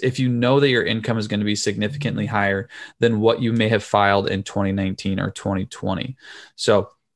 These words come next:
that's how you qualify. You have to be below those income limits. And then again, you'll be able to claim it if you are, thirty-six hundred dollars for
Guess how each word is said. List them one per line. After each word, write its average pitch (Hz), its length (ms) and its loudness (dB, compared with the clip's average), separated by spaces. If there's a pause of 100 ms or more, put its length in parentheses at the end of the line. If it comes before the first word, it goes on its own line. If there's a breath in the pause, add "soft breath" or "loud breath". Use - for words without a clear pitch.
(180)
that's 110 220 4
how 156 80 6
you 180 120 4
qualify. 139 460 4
You 135 100 2
have 120 140 2
to - 80 -10
be 104 120 -4
below 101 340 2
those 139 180 2
income 117 340 -2
limits. 113 420 -2 (280 loud breath)
And 113 180 -2
then 113 120 2
again, 113 280 0
you'll 110 140 0
be 107 120 2
able 107 160 2
to 113 100 2
claim 127 400 2
it 101 180 0
if 113 180 -4
you 107 140 -2
are, 117 540 2 (380 soft breath)
thirty-six 117 520 0
hundred 135 240 2
dollars 123 380 4
for - 180 0